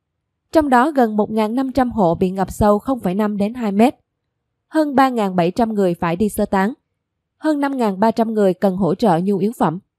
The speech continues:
Ông Châu cho biết những ngày qua, huyện Chương Mỹ đã tiếp nhận từ nguồn xã hội hóa và nguồn ngân sách của các đơn vị mua sắm cấp phát hỗ trợ đến các hộ trong vùng ngập úng gần ba ngàn bảy trăm thùng mì tôm, một trăm gói lương khô,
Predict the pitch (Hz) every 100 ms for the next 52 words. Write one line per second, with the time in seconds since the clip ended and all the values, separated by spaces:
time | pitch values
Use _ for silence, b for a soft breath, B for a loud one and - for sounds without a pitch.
0 | _ _ _ _ _ _ _ _ _ _
1 | _ - 269 269 269 254 233 262 320 208
2 | 180 220 - 202 196 _ _ - 247 202
3 | 262 240 208 180 202 185 - 339 254 170
4 | 175 208 190 202 185 180 226 180 196 202
5 | 240 - _ - 226 226 226 233 226 254
6 | 247 311 330 196 226 302 240 208 196 156
7 | 202 220 - 208 226 302 - 294 311 233
8 | 165 214 160 151 _ _ 202 220 254 330
9 | - 196 165 202 190 190 175 175 - 196
10 | 262 - _ _ 226 233 226 254 277 240
11 | 190 175 165 170 214 196 196 185 - 208
12 | 202 - _ _ _ _ - 240 - 262
13 | 247 233 277 285 233 240 226